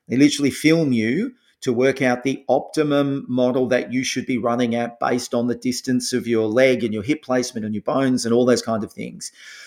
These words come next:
So they've taken data science to a whole new level and they have more sources. So as Kelly said, I think we are using data now, but could we use more data? Are there ways that we could get access to better data points?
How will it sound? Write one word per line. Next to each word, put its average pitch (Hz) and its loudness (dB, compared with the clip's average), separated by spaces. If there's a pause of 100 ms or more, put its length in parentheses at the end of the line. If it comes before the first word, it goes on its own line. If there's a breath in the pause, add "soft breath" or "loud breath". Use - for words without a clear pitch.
(140 loud breath)
So 139 4
they've 139 2
taken 165 0
data 135 0
science 131 -2
to 127 -4
a 117 -4
whole 120 -2
new 117 -2
level 113 -2
and 131 2
they 123 4
have 127 -2
more 120 0
sources. - -4 (480 soft breath)
So 143 6 (720)
as 160 2
Kelly 202 4
said, 135 2
I 131 4
think 185 -4
we 170 0
are 139 -2
using 147 -2
data 127 0
now, 123 -2
but - -4
could 147 -2
we 147 0
use 131 -2
more 113 2
data? 143 0 (640)
Are 143 4
there 139 8
ways 131 2
that 135 0
we 131 0
could 127 -2
get 120 0
access 117 0
to 120 -2
better 127 4
data 110 2
points? - -4